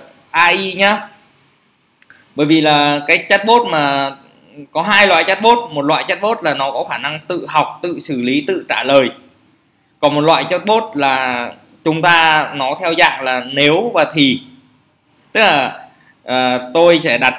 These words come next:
là nếu ai hỏi giá thì nó trả lời giá. Và hầu như là cái chatbot trên thị trường thì hiện tại thì đó là nếu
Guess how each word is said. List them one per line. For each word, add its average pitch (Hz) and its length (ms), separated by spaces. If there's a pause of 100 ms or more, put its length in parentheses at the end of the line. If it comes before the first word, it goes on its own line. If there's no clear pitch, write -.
(100)
là 123 400
nếu 127 180
ai 160 200
hỏi 131 200
giá 127 280
thì 175 60
nó 139 140
trả 135 140
lời 117 220
giá. 120 300 (440)
Và 135 100
hầu 156 320
như 185 240
là 156 160
cái 143 200
chatbot 202 380
trên 160 220
thị 165 220
trường 127 500
thì 123 120
hiện 135 220
tại 131 320
thì 123 120
đó 120 200
là 151 140
nếu 147 560